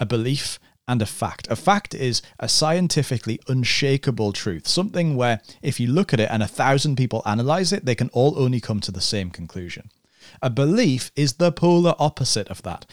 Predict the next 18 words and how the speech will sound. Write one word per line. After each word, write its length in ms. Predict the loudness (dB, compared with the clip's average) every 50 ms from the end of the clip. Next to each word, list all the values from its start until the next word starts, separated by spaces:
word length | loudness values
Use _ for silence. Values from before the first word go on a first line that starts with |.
| -20 -18 -6 -2
A 80 | 0 4
belief 380 | 6 6 6 6 4 2 0 2
is 140 | 2 4 4
something, 340 | 4 2 2 2 0 0 0
a, 100 | 0 0 0
a 200 | -2 -2 -2 -4
thought 320 | 0 4 4 4 4 4
or 100 | 0 0
a 40 | 2
series 480 | 2 2 2 2 4 4 4 4 2
of 100 | 0 -2
thoughts 360 | -4 -4 -4 -4 -2 -4 -4 -4
that 140 | -4 -2
you 180 | 0 2 2 2
hold 260 | 4 4 4 4 4
in 100 | 2 0
your 160 | 0 0 0
mind, 460 | 0 0 2 2 2 2 0 -2 -4